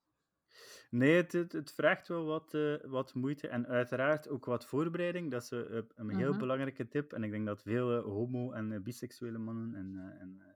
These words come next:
Speaker 1: gewoon mannen die anale seks hebben, dat kunnen beamen. Dat je, je hebt wel een kleine voorbereiding nodig. En ook uiteraard vrouwen die anale seks hebben.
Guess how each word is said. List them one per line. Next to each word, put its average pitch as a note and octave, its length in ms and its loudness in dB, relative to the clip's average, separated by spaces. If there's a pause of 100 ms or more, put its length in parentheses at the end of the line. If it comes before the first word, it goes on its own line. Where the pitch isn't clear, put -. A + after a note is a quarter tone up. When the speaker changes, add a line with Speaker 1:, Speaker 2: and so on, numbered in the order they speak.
(480)
Speaker 1:
gewoon G2 240 -6
mannen G2+ 260 -2
die G2 400 -6
anale G2 340 -4
seks - 260 -10
hebben, G#2+ 240 -6
dat G2+ 160 -6
kunnen G2 240 -6
beamen. A2 440 -4
Dat A2 240 -6
je, A2 260 -6 (240)
je C#3+ 40 0
hebt C#3 140 0
wel D#3 140 8
een D3 180 2
kleine C3+ 300 0
voorbereiding G#2 720 0
nodig. F#2 220 -8
En G#2+ 80 -2
ook G#2+ 120 -4
uiteraard G#2 480 -2
vrouwen G#2+ 340 2
die A2 140 -2
anale G2+ 260 -4
seks - 240 -20
hebben. G#2 200 -20